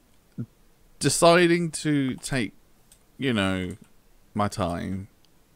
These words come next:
to be more relaxing, more just record whenever, you know, I wanna record, what have you, it's probably the best decision, you know,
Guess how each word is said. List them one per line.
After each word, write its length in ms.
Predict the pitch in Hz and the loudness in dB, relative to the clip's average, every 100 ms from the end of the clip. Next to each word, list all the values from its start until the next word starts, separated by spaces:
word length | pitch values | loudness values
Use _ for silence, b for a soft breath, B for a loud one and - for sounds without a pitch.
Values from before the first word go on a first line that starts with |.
| - | -18
to 80 | 90 | -10
be 240 | 95 92 - | -8 -8 -6
more 260 | 107 110 104 | -4 -2 -2
relaxing, 640 | 101 95 58 - 95 95 | -2 -4 -8 -10 -8 -6
more 380 | 95 98 98 - - | -6 -6 -8 -10 -16
just 540 | - 95 - - - - b b b b b b b b | -10 -10 -10 -18 -20 -20 b b b b b b b b
record 680 | - 107 - 143 135 131 123 - - - - | -12 -4 4 6 6 4 0 -8 -20 -20 -18
whenever, 760 | - 113 113 107 107 101 101 95 - | -8 -4 -2 -2 -2 0 0 -4 -6
you 160 | 107 | -6
know, 360 | 98 90 90 92 - - - - - | -4 -4 -6 -10 -14 -20 -20 -20 -12
I 60 | 98 | -6
wanna 260 | 101 98 | -4 -4
record, 640 | 92 92 104 95 92 92 - - b b b - - | -8 -6 -2 -2 -2 -4 -10 -18 b b b -20 -14
what 180 | 101 95 | -6 -4
have 140 | 90 | -4
you, 420 | 92 92 92 92 - | -4 -6 -8 -10 -14
it's 100 | - | -14
probably 240 | - 101 95 | -8 -6 -6
the 60 | |
best 240 | 87 92 - | -8 -10 -10
decision, 580 | 90 90 90 87 87 90 _ _ _ _ - _ _ - | -10 -8 -8 -8 -10 -12 _ _ _ _ -20 _ _ -12
you 120 | 92 | -8
know, 320 | 80 92 95 | -8 -10 -12